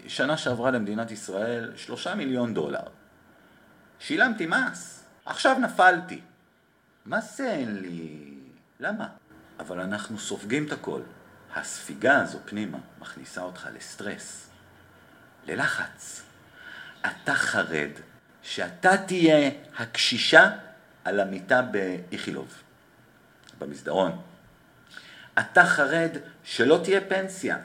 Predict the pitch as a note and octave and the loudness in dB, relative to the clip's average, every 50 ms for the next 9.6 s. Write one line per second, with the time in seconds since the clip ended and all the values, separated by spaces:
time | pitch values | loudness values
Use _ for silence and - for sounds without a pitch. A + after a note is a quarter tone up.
0 | - - - - - D#3+ D#3+ - - C#3 B2 D3 D#3+ D#3 - - - C3 C#3 C#3+ | -4 -6 0 4 4 4 4 2 0 -2 -2 -2 -2 -2 -2 -2 0 2 2 2
1 | D3+ C#3+ - D3+ C#3+ C#3 C3+ C3+ C3 - C#3 C3 - C3 B2+ A#2+ A#2+ A#2 A#2+ B2 | 2 0 -2 -4 -2 -2 -2 -2 -2 -4 -4 -2 0 0 0 2 0 -2 -2 -4
2 | A2 F2+ F2 - - - - - D3 C#3+ - D3 B2+ C3+ C3+ - C3+ B2+ B2+ B2 | -6 -8 -6 -6 -6 2 4 6 6 6 4 0 0 0 -2 -2 -2 -2 0 -2
3 | A#2+ - - C3+ B2 A#2 - - A#2+ A2+ A2 A#2+ A#2 A2 F#2+ E2+ F2 - - - | -2 -2 -2 -4 -4 -4 -4 -4 -4 -2 2 2 2 2 2 -2 -6 -12 -14 -14
4 | - - - - - - - F#3 F3 - E3 D3 E3+ F#3 E3+ F3 D#3+ - D#3 C3+ | -12 -12 -8 -8 -2 2 4 4 6 6 4 2 2 2 2 0 0 0 2 2
5 | D3+ D#3 D3 D#3 - - C3+ C#3+ D#3 B2 A2+ - - - A#2 C3 C#3+ B2 - - | 2 2 0 -2 -2 -2 0 0 0 -2 -2 -2 0 2 4 6 4 4 2 -2
6 | - - - - - - - - - - - - - - - - - - A2+ A2+ | -10 -14 -14 -14 -16 -18 -20 -20 -20 -20 -20 -20 -20 -20 -18 -14 -2 2 6 6
7 | A#2+ A2+ A#2 A2 - - G2+ F2+ G2 B2 C#3+ B2 G2+ F2 - - - - B2+ B2+ | 6 6 4 0 -4 -8 -8 -6 -2 2 2 2 2 0 -6 -10 -2 0 2 2
8 | C3 C3 - - A2 F2+ E2+ - - - - - - - - - - - - - | 2 0 -4 -8 -8 -10 -10 -10 -14 -16 -18 -20 -20 -20 -20 -20 -20 -20 -20 -20
9 | - - - G2 A2 B2 - - - - - - | -20 -20 -20 -20 -20 -20 -20 -20 -20 -20 -20 -20